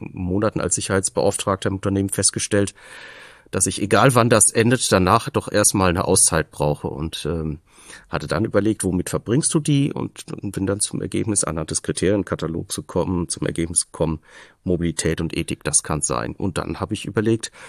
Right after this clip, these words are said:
wo willst du denn in Ruhe mal schreiben? Das geht nicht im Büro und ich habe auch eine quirlige, lebendige Familie, ähm, und bin dann, äh, durch Webrecherche auf das Kloster Folgenroda gekommen.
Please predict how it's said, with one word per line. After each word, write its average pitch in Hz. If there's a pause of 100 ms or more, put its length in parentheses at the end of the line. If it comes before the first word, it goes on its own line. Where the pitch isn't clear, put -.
(220)
wo 110
willst 104
du -
denn 101
in 95
Ruhe 117
mal 95
schreiben? 82
Das -
geht 78
nicht 82
im 80
Büro 101
und -
ich -
habe 87
auch 92
eine 82 (120)
quirlige, 131
lebendige 107
Familie, 127 (720)
ähm, 98
und 95
bin 87
dann, 90
äh, 80 (200)
durch 95
Webrecherche -
auf -
das -
Kloster 78
Folgenroda 87
gekommen. 76